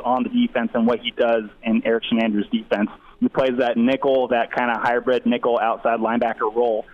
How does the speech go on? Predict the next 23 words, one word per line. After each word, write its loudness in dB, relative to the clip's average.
And 0
he 2
was 0
really 2
out 0
there. 0
That 0
nickel 0
defense -2
was -2
out -2
there 0
when 0
opposing -2
offenses -2
kinda -2
have -2
that 0
eleven 0
personnel 0
when 0
they 0
have 0